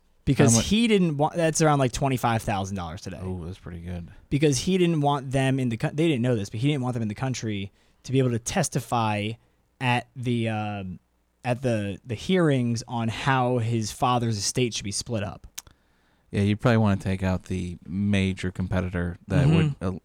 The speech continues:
Speaker 2: stop you from inheriting millions of dollars, and probably they would have gotten it.
Speaker 1: Yeah, most likely.
Speaker 2: Yeah, 'cause they were the
Speaker 1: Because it
Speaker 2: wives
Speaker 1: was,
Speaker 2: at the
Speaker 1: like,
Speaker 2: time.
Speaker 1: almost his wife.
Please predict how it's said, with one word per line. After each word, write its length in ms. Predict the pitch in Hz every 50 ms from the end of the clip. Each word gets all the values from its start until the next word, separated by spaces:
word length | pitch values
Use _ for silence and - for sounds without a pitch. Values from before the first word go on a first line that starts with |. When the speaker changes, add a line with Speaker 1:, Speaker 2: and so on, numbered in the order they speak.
| - -
Speaker 2:
stop 360 | - - - 113 101 98 120
you 60 | 127
from 340 | - - - 123 104 101 - -
inheriting 580 | 110 107 104 101 98 101 101 98 95 98 98
millions 340 | 101 101 98 98 98 95 95
of 100 | 107 98
dollars, 280 | 98 98 98 98 98 113
and 100 | 120 113
probably 280 | 151 160 156 139 120 - _ - -
they 220 | 104 107 117 147
would 120 | 185 165 117
have 120 | 92 92
gotten 260 | 87 87 78 67 -
it. 100 | 65 60 - _ _ - -
Speaker 1:
Yeah, 200 | 160 214 - -
most 180 | - 156 147 139
likely. 360 | 175 190 170 113 82 101 120 - _ _ _ _
Speaker 2:
Yeah, 220 | - - 95 87 - - _ -
'cause 160 | - - -
they 80 | 95 95
were 40 | 95
the 20 |
Speaker 1:
Because 240 | - 143 139 135 131
it 60 | 139 139
Speaker 2:
wives 100 | 135 139
Speaker 1:
was, 120 | 143 135 135
Speaker 2:
at 20 |
the 20 | 135
Speaker 1:
like, 60 | 101
Speaker 2:
time. 300 | 101 98 98 98 95 92
Speaker 1:
almost 540 | 151 156 156 151 143 143 131 - - - - _ _ _ _ _ -
his 200 | - 139 127 107
wife. 380 | 135 180 196 76 67 - -